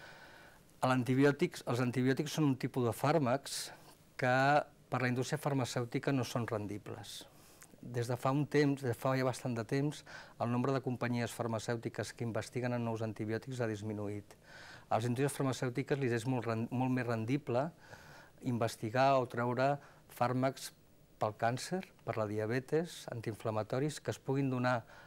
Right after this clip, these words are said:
a pacients crònics durant un temps molt perllongat. Els antibiòtics ara ja no trobar-, ja no, ja no, ja no,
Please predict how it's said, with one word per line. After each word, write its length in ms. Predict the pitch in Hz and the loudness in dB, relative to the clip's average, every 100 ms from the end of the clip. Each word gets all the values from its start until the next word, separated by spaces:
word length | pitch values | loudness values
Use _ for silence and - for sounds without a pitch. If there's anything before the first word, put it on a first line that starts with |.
| - | -4
a 140 | 110 - | -2 -2
pacients 460 | 101 139 135 - | -2 0 -2 -2
crònics 460 | - 131 135 160 - | -2 0 2 0 -2
durant 200 | 123 113 | -4 -2
un 120 | 117 | -2
temps 220 | 107 120 120 | -2 -4 -2
molt 200 | 123 113 | -2 0
perllongat. 680 | 113 107 104 101 107 - - - - - - - - - - | -2 -2 -2 2 2 2 -18 -20 -20 -20 -20 -20 -20 -20 -6
Els 120 | 110 113 | -2 0
antibiòtics 540 | 117 127 131 143 135 | 2 2 2 2 2
ara 140 | 135 143 | 4 4
ja 120 | 139 | 6
no 100 | 139 | 4
trobar-, 300 | 139 123 117 | 4 2 2
ja 140 | 123 131 | 0 0
no, 100 | 135 | 0
ja 100 | 127 | 2
no, 200 | 131 139 143 | 2 2 2
ja 120 | 135 | 2
no, 320 | 143 143 135 | 4 4 2